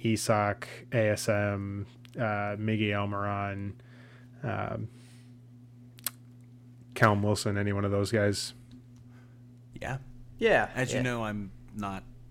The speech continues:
Speaker 2: super keen on Almiron, and I made that clear a while ago,
Speaker 3: <laughs>
Speaker 2: and now the, the <laughs> his, his, his run of form and, you know, the juice seems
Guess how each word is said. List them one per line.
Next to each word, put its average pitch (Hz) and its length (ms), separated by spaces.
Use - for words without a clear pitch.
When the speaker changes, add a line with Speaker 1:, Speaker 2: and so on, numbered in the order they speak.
Speaker 2:
super 131 500
keen 98 360
on 90 200
Almiron, 85 640
and 92 120
I 85 180
made 104 200
that 95 180
clear 95 440
a 123 80
while 143 440
ago, 104 380
Speaker 3:
<laughs> - 20
Speaker 2:
and 104 120
now 131 240
the, 104 360
the 107 360
<laughs> - 1200
his, 104 420
his, 104 520
his 110 260
run 139 240
of 131 80
form 120 500
and, 95 280
you 107 100
know, 101 120
the 95 120
juice 117 320
seems 107 460